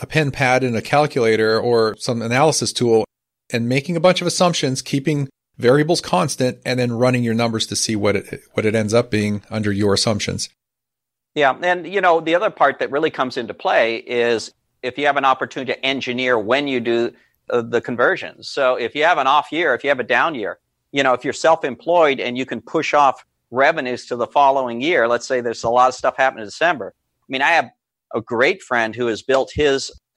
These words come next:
Speaker 2: self-directed I R A. When he came in through the door, he's, he had fifty-five thousand dollars left,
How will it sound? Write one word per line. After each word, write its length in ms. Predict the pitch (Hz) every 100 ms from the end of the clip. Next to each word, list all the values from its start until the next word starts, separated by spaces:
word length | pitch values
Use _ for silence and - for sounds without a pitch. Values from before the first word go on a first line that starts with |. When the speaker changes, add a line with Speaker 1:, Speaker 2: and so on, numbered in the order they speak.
| _
Speaker 2:
self-directed 680 | - 147 - 139 135 135 135
I 140 | 127
R 100 | 123
A. 60 | 123
When 140 | 123
he 80 | 120
came 280 | - 160 165
in 60 |
through 160 | 170 160
the 80 | 147
door, 260 | 151 156
he's, 160 | 143 -
he 260 | - 127
had 220 | 127 127 -
fifty-five 540 | 156 147 - 135 127
thousand 340 | 135 123 120
dollars 320 | 113 113 110 -
left, 460 | 113 151 - -